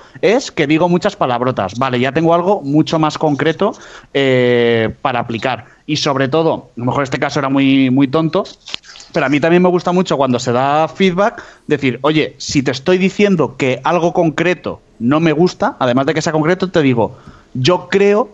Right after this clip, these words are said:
que la mejor solución, o por lo menos yo probaría de esta manera". Es decir, te doy la alternativa, porque creo que muchas fa-, muchas veces es muy fácil criticar, ¿no? Bueno, criticar o, o decir,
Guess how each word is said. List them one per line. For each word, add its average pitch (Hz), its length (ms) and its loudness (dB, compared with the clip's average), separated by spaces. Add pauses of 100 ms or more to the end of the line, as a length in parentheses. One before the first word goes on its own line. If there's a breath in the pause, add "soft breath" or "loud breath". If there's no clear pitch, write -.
(120)
que 165 100 -2
la 127 120 0
mejor 151 340 -2
solución, 185 720 2
o 120 360 0
por 139 140 -2
lo 127 80 0
menos 156 160 2
yo 165 140 0
probaría 185 500 2 (200 loud breath)
de 156 120 0
esta 170 240 -2
manera". 123 460 -2
Es 156 100 -2
decir, 147 280 -6 (200 loud breath)
te 175 100 0
doy 214 140 2
la 262 80 2
alternativa, 151 720 0 (280 loud breath)
porque 143 280 -2
creo 190 180 0
que 202 120 2
muchas 220 500 2
fa-, 220 320 0
muchas 190 320 0
veces 190 420 -2 (300 loud breath)
es 170 140 2
muy 202 120 6
fácil 202 300 0
criticar, 170 640 0 (160)
¿no? 165 220 0
Bueno, 131 200 -2
criticar 117 440 -2
o, 113 80 2
o 127 240 4
decir, 156 340 0